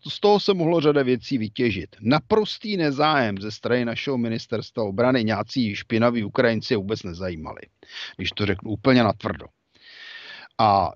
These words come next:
jestli si kdokoliv myslí, že něk-, že někoho zajímají Ukrajinci,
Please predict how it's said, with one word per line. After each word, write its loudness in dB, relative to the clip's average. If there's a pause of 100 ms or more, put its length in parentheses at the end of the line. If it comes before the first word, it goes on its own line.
(100)
jestli 0
si -2
kdokoliv 0
myslí, -4
že 0
něk-, 4
že 2
někoho 2
zajímají 0
Ukrajinci, -4